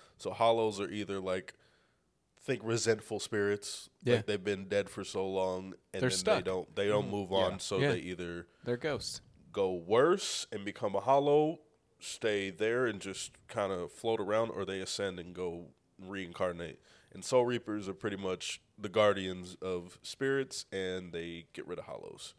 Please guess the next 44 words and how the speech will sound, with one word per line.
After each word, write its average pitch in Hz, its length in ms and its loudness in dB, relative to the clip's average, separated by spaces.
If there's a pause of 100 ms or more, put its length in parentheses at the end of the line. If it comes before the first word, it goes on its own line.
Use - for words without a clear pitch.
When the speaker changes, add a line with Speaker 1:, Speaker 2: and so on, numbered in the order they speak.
(540)
Speaker 2:
Okay. 139 380 -8 (140)
Speaker 1:
And 98 160 -10
so 101 420 4
each 110 220 -6
Reaper - 320 -6
almost - 240 -8
dies 127 280 2
in 117 100 -6
this 113 80 -8
Hollow, 110 400 0
but 90 80 -10
then, 98 320 -8 (500)
uh, 90 400 -4 (600)
no, 131 160 0
the - 80 -4
Soul - 360 -4
Reaper 120 400 -2 (220)
gets 107 200 -6
beaten 101 360 -6
up 92 140 -2
by 95 140 0
this 90 120 -8
Hollow 90 240 -2
'cause 90 140 -8
it's, 85 240 -14
they 101 140 -2
have, 104 200 2
like, 87 160 -8
different 90 300 -8
power 92 180 0
levels. 87 240 -6
They're 98 80 -8
stronger 90 580 -4 (140)
and 92 160 -12
weaker 90 240 -8
Hollows 85 460 -4
and 85 80 -14
whatnot. 87 420 -6 (760)
And 95 680 -2 (640)
he, 117 180 -4
like, 104 300 2
takes - 320 -6
her 113 140 -2
sword 107 520 0